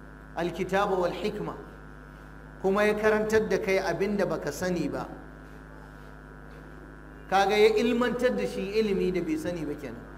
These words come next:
Ya ce, "Kai, lalle falalar Allah mai yawa ne a kanka." Ashe tara ilimi da manzon Allah ya yi sallallahu alaihi wasallama, wannan falala ce da Ubangiji tabaraka wa ta'ala ya yi masa. ذلك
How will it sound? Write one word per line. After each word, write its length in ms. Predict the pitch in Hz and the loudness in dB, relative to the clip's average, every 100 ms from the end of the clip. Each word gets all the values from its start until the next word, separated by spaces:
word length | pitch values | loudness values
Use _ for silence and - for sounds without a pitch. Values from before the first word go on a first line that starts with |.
| - - | -16 -4
Ya 80 | 180 | -4
ce, 140 | 180 165 | -2 -6
"Kai, 180 | - 170 - - - - - | -2 -2 -2 -10 -14 -16 -8
lalle 480 | 139 165 180 185 185 185 | 0 2 2 2 -2 0
falalar 420 | 175 180 180 180 | 0 0 0 -2
Allah 280 | 185 185 165 | -2 0 0
mai 180 | 147 147 | 0 -2
yawa 220 | 170 160 147 | -2 -2 -4
ne 80 | 147 | -6
a 80 | - | -8
kanka." 340 | 143 120 - - - - - - - - - - - - | -10 -10 -12 -14 -16 -16 -18 -18 -16 -16 -18 -18 -14 -8
Ashe 420 | 156 202 202 196 | -2 4 4 4
tara 320 | 208 214 233 214 | 0 0 0 0
ilimi 420 | 214 202 185 190 | 0 -2 0 0
da 80 | 180 | 0
manzon 300 | 156 151 165 | -4 -6 -6
Allah 240 | 175 180 156 | -4 -2 -2
ya 60 | |
yi 60 | 160 | -4
sallallahu 440 | 156 175 156 165 156 | -4 -4 0 0 -2
alaihi 120 | 156 | -4
wasallama, 420 | 160 156 151 147 147 - - - - - - | -4 -4 -4 -6 -8 -14 -16 -18 -18 -16 -4
wannan 360 | 156 180 180 156 | -2 0 -2 -4
falala 340 | 160 165 170 170 | -4 -2 0 0
ce 100 | 165 | -2
da 100 | 143 | -4
Ubangiji 440 | 131 147 151 156 143 | -4 -6 -8 -8 -6
tabaraka 420 | 143 139 147 143 | -6 -4 -4 -4
wa 40 | 135 | -8
ta'ala 320 | 123 135 139 | -6 -6 -4
ya 60 | 135 | -4
yi 40 | |
masa. 260 | 139 139 - - - - - - - 107 - 104 104 107 107 104 104 104 - - - - - - - | -6 -8 -12 -14 -16 -18 -16 -16 -16 -16 -16 -16 -16 -18 -16 -18 -18 -18 -18 -18 -18 -18 -16 -16 -4
ذلك 300 | 143 202 233 | 6 6 6